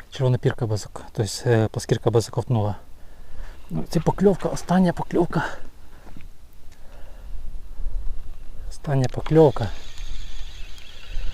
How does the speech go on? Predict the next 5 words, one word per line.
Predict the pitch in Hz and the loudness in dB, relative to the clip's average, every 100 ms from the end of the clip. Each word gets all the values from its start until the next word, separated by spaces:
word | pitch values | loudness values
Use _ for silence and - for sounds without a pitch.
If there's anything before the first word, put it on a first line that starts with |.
| - - - - - - - - - - | 2 -2 -2 -6 -10 -6 -6 -6 -6 -4
Я | 123 | -2
вже | 117 | -2
все, | 123 - | 0 2
не | 113 | 2
перезакидаю. | 101 113 110 127 131 127 117 | 4 2 2 0 4 4 4